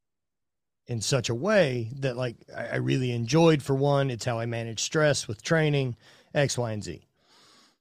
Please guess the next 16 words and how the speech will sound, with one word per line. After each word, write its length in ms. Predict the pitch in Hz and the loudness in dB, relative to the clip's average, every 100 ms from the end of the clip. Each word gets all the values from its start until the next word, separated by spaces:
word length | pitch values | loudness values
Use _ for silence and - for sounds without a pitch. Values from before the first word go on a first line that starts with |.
| _ _ _ _ _ _ _ _ _ _ _ - | _ _ _ _ _ _ _ _ _ _ _ -4
Having 360 | - 190 180 | 2 4 6
all 200 | 147 151 | 6 4
those 420 | 127 143 147 143 | 4 4 4 4
things 320 | - 143 135 - | 0 -2 -2 -2
taken 340 | 139 120 107 | -2 0 -2
away 320 | 98 120 170 | -2 2 2
from 260 | 156 123 107 | 2 0 0
me 280 | 104 104 - _ _ _ _ _ _ _ _ _ _ _ _ _ _ | 0 -2 -6 _ _ _ _ _ _ _ _ _ _ _ _ _ _
and 260 | 131 127 110 | -4 -4 -4
just 460 | - 143 135 - | 0 2 2 0
re-, 180 | 135 131 117 | -2 -2 -2
like, 260 | 120 117 - _ - | -8 -8 -12 _ 2
in, 240 | 170 165 | 4 4
rewarding 640 | 143 143 139 160 156 139 143 | 4 4 6 6 6 4 2
any 320 | 170 175 175 170 | 4 6 8 6
movement 720 | 147 147 143 131 127 - - | 6 6 4 2 -2 -4 -12